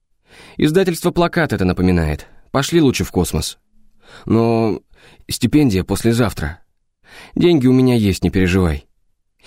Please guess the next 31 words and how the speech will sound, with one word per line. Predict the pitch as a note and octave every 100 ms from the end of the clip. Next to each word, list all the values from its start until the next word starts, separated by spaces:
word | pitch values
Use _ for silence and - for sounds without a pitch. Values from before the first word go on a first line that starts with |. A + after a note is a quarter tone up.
| - - -
Перед | B2+ C3
знаменитым | C3 D3 E3+ D#3 B2+
кафе | B2+ G#2+ D#3 C#3+
на | G#2+
улице | A2 G#2 -
Горького | F2+ A#2 C#3 D3 C#3
томился | - F2+ A2 B2+ C3
целый | - G2+ F#2+
хвост. | F#2 F2+ D2+ - - _ _ _ -
В | F2+
основном | - A#2+ D#3+
молодежь, | D3+ C#3+ A2+ D2+ - - _ - -
которой | C3 F#3 E3+
было | E3 D#3+
все | C#3
равно, | C#3+ C#3+ C#3+ A2+
где | D#2 D2+
бездельничать. | F2+ E2+ F2+ D2 C#2+ - - _ _ - - G2
Но | A#2+ D#3+
и |
тут | D#3+ A3 D#3+
Марина | C3 D#3 D#3+
прошла | - G#2 B2+
без | B2 B2+
очереди, | A#2+ F#2 D#2 C#2+ - _ -
улыбнулась | A2 A2+ A2 D3+ C#3+ -
усатому | A2 B2 G#2 G2
швейцару | F2+ F2+ E2 B2+ C#3+ D3+
как | A2+ E2+
добрая | D#2+ A2+ A2+ G#2
знакомая | G#2+ A#2+ G#2 D#2+ D2 C#2